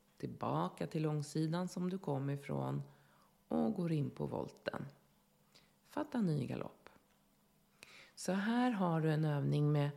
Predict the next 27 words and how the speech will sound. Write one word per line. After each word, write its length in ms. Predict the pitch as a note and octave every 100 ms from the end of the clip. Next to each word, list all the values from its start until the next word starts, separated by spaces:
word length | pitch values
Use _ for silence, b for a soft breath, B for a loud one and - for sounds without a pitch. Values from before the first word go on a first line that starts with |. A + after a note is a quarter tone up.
| B B B B B _ _ -
utmaningarna 1120 | F3 D#3+ - F#3+ G#3 B3 B3+ B3+ B3 A#3+ -
är 300 | - C#3+ A#2+
ju 340 | C#3+ F3 G#3+ G#3+
att 260 | D3 - -
komma 520 | F#3+ E3 C3 C3 C3+ - - _ _ _ _ _
över 460 | C#3+ C3+ B2 B2+ B2+
från 440 | - B2+ A#2+ A#2
trav 560 | - C3 C#3+ F#3 C#4+ D4+ -
till 140 | -
galopp, 600 | A#2+ G#2+ A#2 F#3+ - - - - _
tillbaka 540 | - E3+ D3 A#2+ - -
till 160 | -
trav 480 | - D3+ C3+ D3 E3 B B B B -
och 140 | D#3 D3
behålla 480 | D#3+ C#3+ B2+ A2
rytmen. 460 | A2+ D#3+ - - - - _ _ B B B B B
Så 140 | -
det 100 | C#3+
här 160 | D#3 F3
krävs 600 | F3+ A3 B3 B3 A#3 -
verkligen 720 | E3 D3 C#3 D#3 C#3+ C#3+ C#3 C#3
en 360 | C#3 C3+ C3+ - - -
rygg 480 | B2+ C#3+ G3+ G#3 D#3+
hos 220 | C#3+ C#3+
hästen 440 | C#3 - - F#3+
som 200 | F#3+ D3+
är 200 | C#3+ C#3